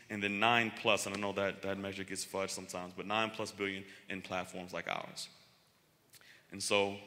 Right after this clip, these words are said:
the platform looks, the way it works is a subscriber-based model.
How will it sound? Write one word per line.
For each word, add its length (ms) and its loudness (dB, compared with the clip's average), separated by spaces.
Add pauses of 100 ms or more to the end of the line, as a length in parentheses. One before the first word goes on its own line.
(220)
the 80 -6
platform 720 2
looks, 320 4
the 100 -2
way 200 6
it 100 -2
works 300 2
is 80 -8
a 20 -4
subscriber-based 960 2
model. 420 4